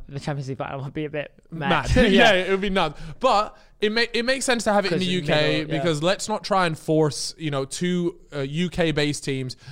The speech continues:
Speaker 2: to go abroad. It's not the race. But the problem is Turkey won't want to show, 'cause it's in Istanbul. It's supposed to be in Istanbul.
Speaker 1: Yeah.
Speaker 2: They won't want to show that they can't host it.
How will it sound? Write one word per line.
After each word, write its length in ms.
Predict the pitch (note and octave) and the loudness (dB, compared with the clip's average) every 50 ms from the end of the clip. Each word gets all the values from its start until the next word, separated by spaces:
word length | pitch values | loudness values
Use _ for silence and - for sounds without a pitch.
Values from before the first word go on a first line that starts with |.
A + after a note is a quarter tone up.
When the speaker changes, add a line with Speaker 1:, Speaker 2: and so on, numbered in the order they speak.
| C#3+ C3 - | -18 -16 -12
Speaker 2:
to 100 | - - | -10 -4
go 220 | C3+ C#3+ E3+ E3+ E3+ | 0 2 2 4 2
abroad. 500 | D3+ C3 D3 C#3+ C#3 C#3 C3+ C3 C3 - - - - - - | 2 2 2 4 4 4 2 2 -2 -6 -14 -20 -20 -18 -10
It's 200 | - D3 C3+ - | -8 -6 -2 -2
not 140 | E3+ F#3 - | -2 0 0
the 60 | E3+ D#3 | 0 0
race. 180 | D#3 D3+ - | 0 0 -2
But 220 | D3+ C#3 - D#3 - | -4 -4 -2 -2 -2
the 80 | C#3+ | -2
problem 300 | - - F3 F3 F3+ F3 E3+ | -2 -2 -2 -2 0 -2 -2
is 340 | C#3+ A#2+ A2+ B2+ C#3 C3 - - C#3 A#2 - _ | -4 -4 -6 -8 -10 -10 -12 -14 -18 -18 -12 _
Turkey 680 | - - - F#3+ G3 G3+ G3 - - B2 A#2 A#2+ B2+ C3 - - - - - | -6 -2 0 0 0 0 -4 -6 -8 -8 -8 -8 -8 -10 -14 -18 -20 -14 -8
won't 460 | C3+ C3 C3+ D#3+ F3+ F#3+ G3+ G3 - | -4 0 2 2 4 2 0 -2 -6
want 460 | D3+ C#3+ D3 D#3+ F3 F3+ F3+ - - | -6 -4 -2 0 0 0 -2 -4 -8
to 160 | - - D#3+ | -6 -4 -4
show, 200 | C#3+ - - - | -2 -4 -6 -6
'cause 140 | A#2+ - C#3+ C3+ | -4 -4 -2 -2
it's 100 | C#3+ C#3+ | -2 -2
in 80 | D3+ D3 | -2 -2
Istanbul. 400 | D3 - - D#3 C#3 C3 C#3 D3+ | -4 -2 -2 -2 -2 -2 -2 -2
It's 100 | D3 C3+ - | -2 -2 -2
supposed 320 | C3+ A#2+ E3 F3 D#3+ - | -2 -2 0 0 -2 -2
to 40 | - | -4
be 100 | C3 A#2 | -6 -6
in 80 | A2+ A2+ | -6 -6
Istanbul. 420 | B2 A2+ - C3+ A#2+ A#2 A#2 A#2+ | -8 -8 -6 -6 -4 -2 -2 -2
Speaker 1:
Yeah. 160 | A#2 C3 A#2+ A2+ - - - C#3+ B2+ - | 0 -2 -2 -6 -8 -14 -18 -18 -8 -2
Speaker 2:
They 200 | C3+ D#3 D#3+ E3 | 0 2 2 2
won't 380 | E3 D#3 D3+ D#3 D#3+ D#3+ - C#3 | 2 0 0 0 0 -2 -4 -6
want 300 | C#3 C#3+ D3 D3 - - | -4 -4 -4 -4 -6 -6
to 140 | - D3+ C3+ | -6 -6 -4
show 560 | - - - D#3+ D3 C3+ B2+ B2 B2 B2 A#2+ - - - - | -4 -2 0 0 2 2 2 0 -2 -2 -4 -8 -12 -18 -14
that 300 | - A#2+ B2+ B2+ A#2+ - - | -8 -6 -4 -4 -4 -6 -8
they 240 | A#2+ A2 C3 C3 B2+ | -8 -6 -6 -4 -4
can't 380 | B2 - - - B2+ B2 B2 - | -4 -2 -2 -2 -2 -6 -10 -10
host 360 | - - B2+ B2 A#2 - - G#2 | -8 -8 -8 -6 -8 -10 -12 -14
it. 120 | F2+ - | -16 -16